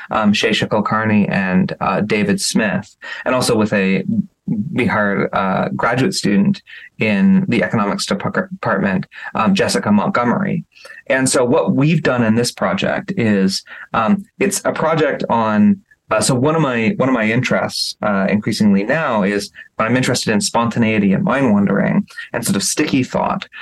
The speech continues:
Uh, one of where, um, Professor Kulkarni approached me and said, "Well, how, how does this interact with, um, poverty?"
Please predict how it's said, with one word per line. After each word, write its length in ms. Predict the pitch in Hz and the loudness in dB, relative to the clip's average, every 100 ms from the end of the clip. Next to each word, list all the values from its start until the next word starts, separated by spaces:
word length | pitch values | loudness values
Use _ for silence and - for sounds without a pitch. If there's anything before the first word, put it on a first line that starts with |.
| - - | -18 -6
Uh, 300 | 120 110 - - - | -4 -2 -4 -8 -6
one 280 | 123 135 143 | 0 2 2
of 320 | 139 120 - _ _ | 0 -2 -4 _ _
where, 540 | - 117 131 117 107 98 107 | -6 0 2 2 2 0 0
um, 360 | 104 95 95 - | 0 2 0 -2
Professor 320 | - 127 - 101 | -2 -2 0 0
Kulkarni 420 | 101 190 175 110 | 0 0 0 0
approached 400 | 104 117 - - | 0 -2 -2 -2
me 360 | 165 123 113 - - - 135 | 0 0 -2 -8 -20 -10 -4
and 420 | 120 110 107 - - | -2 0 -2 -2 -6
said, 280 | - 110 - | -2 0 2
"Well, 300 | 131 - - _ - | 0 0 -6 _ -4
how, 260 | - 196 | -2 0
how 140 | - 208 | 0 0
does 80 | 226 | 0
this 160 | - | 0
interact 540 | - 143 131 120 117 95 104 | 0 0 0 0 -2 -2 0
with, 360 | 107 101 - - - - _ 113 | 0 0 -6 -20 -20 -20 _ -2
um, 340 | 110 - - _ _ _ _ | 2 2 0 _ _ _ _
poverty?" 400 | - 208 160 104 | -2 -2 -2 -4